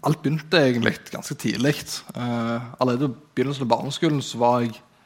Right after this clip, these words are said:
litt utenfor. Eh, jeg var ikke sånn som alle de andre, og jeg ble nok også derfor et mobbeoffer. Eh, ikke for at det var noen spesielt grunn til å mobbe meg, men bare for at det passer seg sånn. Det er ofte sånn med mobbing.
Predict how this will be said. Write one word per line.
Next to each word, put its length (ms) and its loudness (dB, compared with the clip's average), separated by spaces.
litt 160 4
utenfor. 540 4
Eh, 240 -4
jeg 80 0
var 80 0
ikke 160 -8
sånn 160 -2
som 140 0
alle 100 -2
de 80 4
andre, 240 -2
og 220 6
jeg 1400 -12
ble 160 2
nok 140 -2
også 160 2
derfor 240 -2
et 240 -16
mobbeoffer. 600 4
Eh, 380 2
ikke 160 0
for 80 4
at 20 4
det 60 2
var 20 -2
noen 120 -2
spesielt 720 0
grunn 260 -2
til 120 -8
å 80 -2
mobbe 180 0
meg, 140 0
men 100 -2
bare 160 4
for 160 0
at 140 -14
det 80 -10
passer 380 -8
seg 80 -8
sånn. 340 -4
Det 120 -2
er 40 2
ofte 240 -6
sånn 160 -6
med 140 -6
mobbing. 260 -10